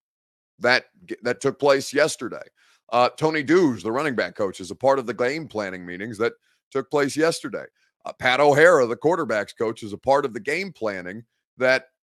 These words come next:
put together the plan that was not executed as best as humanly possible yesterday. Like, Downing is the face of it, yes.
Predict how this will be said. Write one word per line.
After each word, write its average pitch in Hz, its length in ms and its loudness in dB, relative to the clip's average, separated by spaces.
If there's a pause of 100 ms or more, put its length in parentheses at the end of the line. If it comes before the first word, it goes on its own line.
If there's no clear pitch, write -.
put 151 220 -2
together 135 340 0
the 113 120 -4
plan 147 440 0
that 131 160 -6
was 113 300 -6
not 107 320 -4 (160)
executed 131 680 -6
as 127 200 -4
best 127 320 -4
as 131 100 -12
humanly 143 300 -6
possible 131 400 -4
yesterday. 127 380 -4
Like, 92 240 -6
Downing 139 400 0
is 131 140 0
the 107 120 -10
face 147 320 0
of 151 100 -4
it, - 140 -8
yes. 123 360 -4